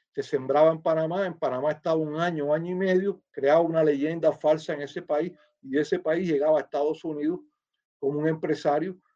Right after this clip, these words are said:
con un pasado verificable en Panamá y con una historia que nadie podía verificar en Ecuador o en el país que fuera. Más o menos estoy,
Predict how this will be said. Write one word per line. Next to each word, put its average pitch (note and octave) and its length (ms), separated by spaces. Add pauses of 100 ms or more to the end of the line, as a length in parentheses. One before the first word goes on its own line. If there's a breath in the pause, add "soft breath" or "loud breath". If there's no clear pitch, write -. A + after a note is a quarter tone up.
(600)
con D#3 160
un E3+ 180
pasado F3 440
verificable D#3 680
en D#3+ 100
Panamá D#3 460
y F#3+ 60
con C#3 140
una D#3 180
historia E3 500 (260 soft breath)
que C#3+ 80
nadie D#3 260
podía D3 460 (140)
verificar B2+ 580
en C#3 100
Ecuador C#3 540
o F#3 60
en C#3+ 80
el B2 100
país B2 300
que D3 100
fuera. F3+ 340 (200 soft breath)
Más F#3 160
o G3 100
menos G#3+ 220
estoy, F3+ 260